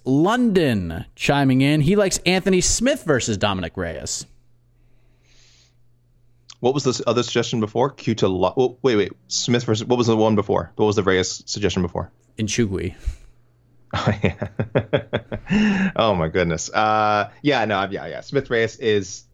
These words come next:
Speaker 2: the second most popular Smith pick I saw this, uh, in my suggestions. Yeah.
Speaker 1: Uh, Kutalaba, Paul Craig.
Speaker 2: Mm-hmm.
Speaker 1: Uh, Sarukian versus Haqparast if Hooker can't make it.
Speaker 2: Right.
Speaker 1: Manus versus Stamen. Uh, Rong, Zhu Rong versus Rick Glenn,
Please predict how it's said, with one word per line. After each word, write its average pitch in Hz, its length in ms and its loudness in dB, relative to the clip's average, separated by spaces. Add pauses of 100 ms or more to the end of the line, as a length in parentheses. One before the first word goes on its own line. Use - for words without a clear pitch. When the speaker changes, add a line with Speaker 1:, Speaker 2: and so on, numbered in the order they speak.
(120)
Speaker 2:
the 110 120 -4
second 131 540 -2
most 98 260 -4
popular 90 320 -4
Smith - 260 -10
pick - 160 -6
I 64 60 -4
saw - 320 -8 (120)
this, - 260 -10
uh, 50 300 -8 (120)
in 92 100 -2
my 78 220 2 (160)
suggestions. - 480 -4
Yeah. 104 140 -4 (520)
Speaker 1:
Uh, 107 220 0
Kutalaba, 120 560 2
Paul 101 220 0
Craig. 156 520 0 (380)
Speaker 2:
Mm-hmm. 107 300 2
Speaker 1:
Uh, 104 720 4
Sarukian 127 600 2
versus 120 240 2
Haqparast 98 680 2
if 92 80 2
Hooker 101 180 4
can't 95 200 2
make 120 180 4
it. 117 100 2 (380)
Speaker 2:
Right. 90 320 0
Speaker 1:
Manus 180 420 2
versus 139 320 2
Stamen. 113 720 2 (460)
Uh, 117 640 2
Rong, 156 400 2 (440)
Zhu 120 240 2
Rong 160 300 2
versus 147 300 2
Rick 131 260 2
Glenn, 139 560 2